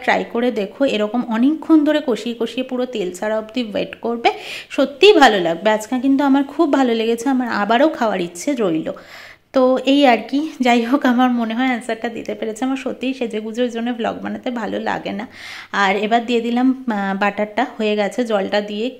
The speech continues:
মানে গ্রেভিটা তৈরি হয়ে গেছে, অনেকক্ষণ ফুটেছে। আর একটু নামানোর আগে আমি এলাচ আর দারচিনিগুলোকে একটু হালকা গুঁড়ো করে নিয়েছি, গুঁড়ো করে নিয়ে সেটাই দিলাম। এই জায়গায় তোমরা গরম মশলা গুঁড়োই অবশ্যই ইউজ করতে পারো। তো এবারও নেড়ে চেড়ে নিয়ে নামিয়ে নেবো, এই আর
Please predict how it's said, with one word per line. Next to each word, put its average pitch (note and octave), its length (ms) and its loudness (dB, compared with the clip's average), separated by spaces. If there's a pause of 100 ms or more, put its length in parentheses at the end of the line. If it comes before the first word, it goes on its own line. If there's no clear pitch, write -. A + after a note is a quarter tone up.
(100)
মানে G3 280 -4
গ্রেভিটা G3 420 -2
তৈরি G3 300 -4
হয়ে A3 120 -2
গেছে, G3+ 240 -4
অনেকক্ষণ A#3 440 -2
ফুটেছে। G#3+ 480 -4 (380)
আর F#3+ 200 0
একটু C#4 300 -4
নামানোর A#3+ 460 0
আগে G3 300 -4
আমি A3+ 320 -2
এলাচ A3 520 0
আর C#4 60 2
দারচিনিগুলোকে A3 760 -4
একটু D4 340 -4
হালকা G#3 280 -4
গুঁড়ো G3+ 280 -6
করে G3+ 240 -2
নিয়েছি, G#3+ 520 -6
গুঁড়ো G3 160 -6
করে G#3 220 -6
নিয়ে G#3+ 200 -4 (380)
সেটাই B3 300 0
দিলাম। B3 280 0
এই C4+ 180 2
জায়গায় A#3 300 0
তোমরা B3 240 0
গরম G#3 260 2
মশলা G#3 280 -4
গুঁড়োই A#3 300 0
অবশ্যই C#4 540 0
ইউজ F3+ 260 -2
করতে G#3+ 300 -6
পারো। D#3+ 340 0 (1200)
তো B3 120 4
এবারও A#3+ 280 4
নেড়ে G#3+ 280 4
চেড়ে A#3+ 260 -2 (260)
নিয়ে A#3+ 220 2
নামিয়ে F3 300 0
নেবো, F3+ 220 -6
এই G3+ 260 -2
আর G3+ 140 0